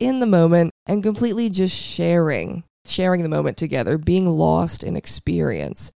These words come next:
is very big for him. And that's when he can tell his cup is running over. Talk to your partners.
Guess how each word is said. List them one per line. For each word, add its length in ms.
is 400
very 280
big 280
for 160
him. 180
And 120
that's 260
when 180
he 180
can 160
tell 180
his 140
cup 280
is 120
running 300
over. 380
Talk 220
to 60
your 120
partners. 500